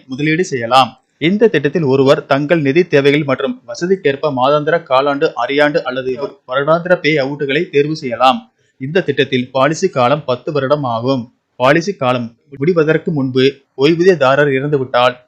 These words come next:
முழு கொள்முதல் தொகையும் நாமினிக்கு அல்லது குடும்ப வாரிசுகளுக்கு வழங்கப்படும்.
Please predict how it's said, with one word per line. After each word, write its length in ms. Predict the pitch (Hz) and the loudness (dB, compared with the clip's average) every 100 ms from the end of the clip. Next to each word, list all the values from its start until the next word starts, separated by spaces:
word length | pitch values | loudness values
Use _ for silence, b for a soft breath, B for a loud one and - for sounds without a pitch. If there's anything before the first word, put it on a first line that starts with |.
| _ _ _ _ | _ _ _ _
முழு 160 | 131 185 | -2 -2
கொள்முதல் 420 | 208 143 156 165 160 | 0 0 0 -2 0
தொகையும் 340 | 131 127 143 - | 0 0 0 -2
நாமினிக்கு 440 | 127 156 156 180 | -2 -2 -4 -2
அல்லது 340 | 135 131 139 160 | 0 0 -2 -6
குடும்ப 300 | 147 160 135 | -6 -2 0
வாரிசுகளுக்கு 600 | 123 139 151 139 131 156 | 0 0 -2 -4 -2 -4
வழங்கப்படும். 580 | 123 131 156 123 127 | -4 -4 -6 -4 -6